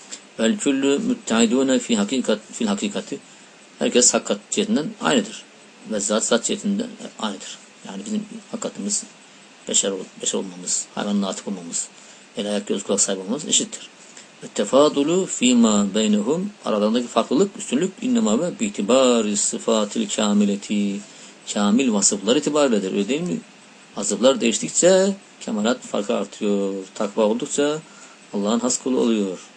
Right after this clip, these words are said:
Ama insanlıkta aynıdır. Namazda aynıyız. İbadetlerde aynıyız. Hükümlerde aynıyız. Ama kalite farkı var. "Vellezî leyse lehu sıfatun kâmiletun." Kendinde kamil sıfat olmayan, "Kennu haricun min nev'il insan." Sanki insan nevisinden hariçte kalmış.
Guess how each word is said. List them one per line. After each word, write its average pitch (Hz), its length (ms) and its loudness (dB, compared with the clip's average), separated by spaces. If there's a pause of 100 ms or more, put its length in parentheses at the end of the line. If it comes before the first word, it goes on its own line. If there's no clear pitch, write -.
(200)
Ama 214 160 0
insanlıkta 208 540 -2
aynıdır. 160 420 -2 (100)
Namazda 107 420 0
aynıyız. 131 460 2 (380)
İbadetlerde 107 480 2
aynıyız. 135 260 0
Hükümlerde 117 300 4
aynıyız. 117 280 4
Ama 123 280 4
kalite 110 340 4
farkı 131 280 6
var. 117 160 8 (840)
"Vellezî 120 360 4
leyse 135 280 4
lehu 131 140 6
sıfatun 123 420 2
kâmiletun." 120 520 4 (420)
Kendinde 120 300 6
kamil 120 300 4
sıfat 117 360 2
olmayan, 123 520 6 (800)
"Kennu 123 460 6
haricun 139 420 6 (120)
min 131 240 6
nev'il 135 220 6
insan." 120 280 4
Sanki 135 440 0 (340)
insan 156 260 4
nevisinden 143 460 4 (320)
hariçte 151 280 4
kalmış. 113 340 0